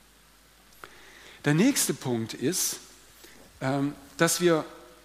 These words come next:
nicht nur in Gottes Nähe kommen und die religiöse, Religiosität ablegen. Es ist auch so, dass wenn wir durch diese schlechten Zeiten mit Gott gehen, Paulus schreibt davon,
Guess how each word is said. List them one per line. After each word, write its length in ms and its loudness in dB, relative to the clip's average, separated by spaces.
nicht 240 0
nur 360 2
in 120 0
Gottes 300 2
Nähe 260 2
kommen 220 -2
und 80 -4
die 60 -4
religiöse, 800 -4
Religiosität 760 -2
ablegen. 460 -8
Es 140 -4
ist 260 -4
auch 160 -2
so, 380 -2
dass 440 -4
wenn 520 0
wir 380 -4
durch 140 -4
diese 260 -4
schlechten 440 -6
Zeiten 360 -6
mit 140 -8
Gott 240 -12
gehen, 360 -6
Paulus 320 -2
schreibt 400 -2
davon, 480 -6